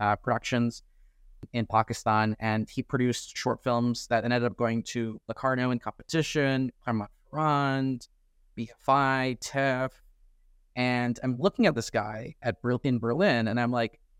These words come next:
"I don't think anyone in Canada knows who you are." Like, just being serious and honest with him. And he's like, "I don't think so either." And I, but I knew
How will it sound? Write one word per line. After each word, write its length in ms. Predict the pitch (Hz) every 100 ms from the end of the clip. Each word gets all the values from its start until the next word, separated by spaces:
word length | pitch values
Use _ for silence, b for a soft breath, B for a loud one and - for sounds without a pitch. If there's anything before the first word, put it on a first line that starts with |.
| _ _ _ - -
"I 100 | 151
don't 420 | 160 151 151 185 -
think 440 | - 202 208 -
anyone 380 | 127 123 127 135
in 120 | 131
Canada 460 | 117 - 104 110 113
knows 320 | 120 104 107
who 100 | -
you 240 | 127 165 220
are." 280 | 285 - - _ - - _ -
Like, 220 | 127 123 - _ _
just 180 | - 123
being 180 | 127 131
serious 380 | - 220 156 123
and 80 | 135
honest 240 | 165 147
with 140 | 107
him. 100 | 104 - -
And 120 | 123
he's 160 | 131 120
like, 200 | 123 - -
"I 140 | 123
don't 260 | 131 147 147
think 200 | 127 -
so 240 | - 135
either." 460 | - 175 175 - - _ _ - - - -
And 520 | 123 123 120 120 113 - - - - - - - _ - _ _ _ - _ _ - -
I, 200 | 123 123
but 240 | - 127
I 120 | 123
knew 640 | 127 139 196 151 110 104